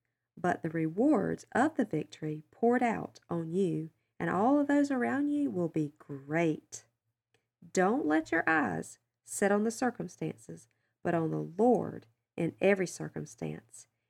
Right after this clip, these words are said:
and then you will be rich with clarity.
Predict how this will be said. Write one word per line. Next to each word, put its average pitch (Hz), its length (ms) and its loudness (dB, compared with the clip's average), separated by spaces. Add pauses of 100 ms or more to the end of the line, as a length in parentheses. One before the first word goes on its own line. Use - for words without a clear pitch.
and 156 160 -4
then 185 240 0
you 175 100 0
will 160 120 -2
be 156 200 0
rich 151 640 -2 (160)
with 160 220 -6
clarity. - 720 -4